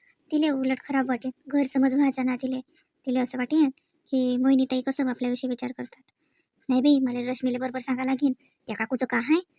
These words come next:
दोन दिवस राहीन आणि माझ्या घरात आग लावून चालली जाईन. नाही बाई, रश्मी बिचारी भडंग भडंग आहे, साधी भोळी आहे, लय जीव लावते व मले. लेकराईला किती जीव लावते. या काकूले काय आहे, झुरते म्हणते. काही जिभेला हाड आहे काकूच्या. रश्मी कायले मला लेकराईला झुरणार आहे? किती लाड करते ते मला लेकराईचा.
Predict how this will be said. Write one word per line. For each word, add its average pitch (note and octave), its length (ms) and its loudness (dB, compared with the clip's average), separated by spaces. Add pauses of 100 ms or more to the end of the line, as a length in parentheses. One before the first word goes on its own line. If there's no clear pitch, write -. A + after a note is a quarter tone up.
(260)
दोन A#3 140 0
दिवस B3 200 0
राहीन C#4+ 200 2
आणि B3 100 4
माझ्या A#3 180 0
घरात B3 160 0
आग A#3 120 0
लावून B3+ 180 2
चालली B3+ 220 -2
जाईन. C4+ 180 -2 (600)
नाही B3 140 0
बाई, B3 120 0 (280)
रश्मी B3 280 2
बिचारी B3 320 2
भडंग B3+ 220 4
भडंग B3 260 2
आहे, D#4 100 2
साधी B3 220 0
भोळी C4 240 0
आहे, B3 120 -4 (340)
लय C4 120 4
जीव C4 140 4
लावते A#3 240 0
व C4+ 80 0
मले. C4 260 4 (360)
लेकराईला B3+ 320 2
किती C4 200 0
जीव C4+ 120 4
लावते. A#3 340 0 (160)
या A#3 140 0
काकूले B3+ 280 0
काय B3 140 -2
आहे, C4 180 0 (520)
झुरते C4 260 4
म्हणते. A3+ 240 -2
काही - 420 -8
जिभेला B3 240 4
हाड G#3+ 260 -4
आहे D#4+ 100 2
काकूच्या. F4+ 680 -2
रश्मी C#4+ 180 4
कायले E4 200 4
मला E4+ 100 2
लेकराईला E4 260 2
झुरणार D#4 280 2
आहे? F4 80 -4 (260)
किती C4+ 160 0
लाड B3 160 4
करते C4+ 240 0
ते C#4+ 100 4
मला C#4+ 80 6
लेकराईचा. D4+ 360 0